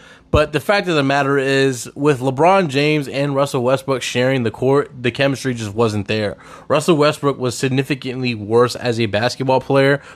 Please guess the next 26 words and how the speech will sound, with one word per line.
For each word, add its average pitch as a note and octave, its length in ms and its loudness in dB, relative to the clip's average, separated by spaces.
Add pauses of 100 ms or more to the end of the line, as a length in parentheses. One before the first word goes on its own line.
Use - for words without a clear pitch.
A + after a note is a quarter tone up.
when B2+ 120 2
he C3 60 4
shared C#3+ 340 2
the A#2+ 80 -2
court C3 400 -4
with B2 240 -4
LeBron G#2+ 400 -2
James. G2+ 420 -2 (240)
In A2 140 0
fact, B2+ 400 0
in D3 240 2
games C#3 400 0
that A#2+ 160 0
LeBron A#2 500 -6
played C3 640 -6 (360)
alongside A#2 760 2
Russell D#3 280 2
Westbrook, E3+ 520 0 (100)
my B2 200 -2
man E3 520 2
only D3 320 2
averaged B2 540 -2 (100)
seventeen B2+ 540 0
points A#2 300 -2
per A#2+ 80 -2
game, A2+ 400 0